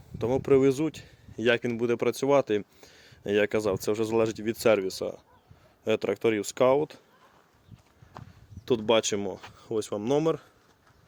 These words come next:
Зніму, щоб бачили. В разі чого,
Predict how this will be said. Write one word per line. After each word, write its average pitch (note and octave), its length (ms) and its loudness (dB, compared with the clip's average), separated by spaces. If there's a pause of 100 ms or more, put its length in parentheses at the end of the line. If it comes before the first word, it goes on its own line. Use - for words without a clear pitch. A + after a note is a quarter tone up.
(640)
Зніму, A#2 500 -8
щоб A#2 240 -12
бачили. A2+ 480 -4 (380)
В A2+ 120 -4
разі B2 280 2
чого, A2 380 0